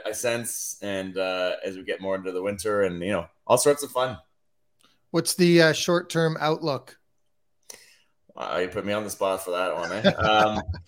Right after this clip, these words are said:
Speaker 2: <laughs>
Speaker 1: the crystal ball moments. Uh, you know
Speaker 2: Yeah.
Speaker 1: what? We'll know in, uh, by the time this, uh, show comes out, we'll be just, just before, I suppose, just before, uh,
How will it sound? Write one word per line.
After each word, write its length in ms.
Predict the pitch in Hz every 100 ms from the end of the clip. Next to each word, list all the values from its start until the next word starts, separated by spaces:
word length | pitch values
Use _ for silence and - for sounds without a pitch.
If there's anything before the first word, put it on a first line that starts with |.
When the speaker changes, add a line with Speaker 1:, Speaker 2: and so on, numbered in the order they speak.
| - - - _ _
Speaker 2:
<laughs> 720 | 466 _ - - - - -
Speaker 1:
the 60 |
crystal 300 | 107 131 131
ball 320 | 120 123 139 147
moments. 500 | 147 151 170 170 -
Uh, 460 | 123 131 135 135 120
you 80 | 139
know 80 | 131
Speaker 2:
Yeah. 80 |
Speaker 1:
what? 240 | 143 156 - - - -
We'll 180 | 135 143
know 240 | 165 180
in, 160 | 170 147
uh, 480 | 135 127 127 123 - - _ _ _ -
by 100 | 135
the 100 | 139
time 160 | 170
this, 480 | 165 143 - - - - 92
uh, 160 | 110
show 220 | 107 143
comes 240 | 156 110 95
out, 240 | 98 87
we'll 220 | 104 104 104
be 240 | 104 104
just, 720 | 101 117 - - - - - _ _ _ _ _
just 640 | - 147 147 - - - _ _ -
before, 500 | 101 - 120 104 90
I 80 |
suppose, 420 | 85 - 87 87 85
just 220 | 113 -
before, 540 | 107 - 101 101 98
uh, 380 | 90 87 87 82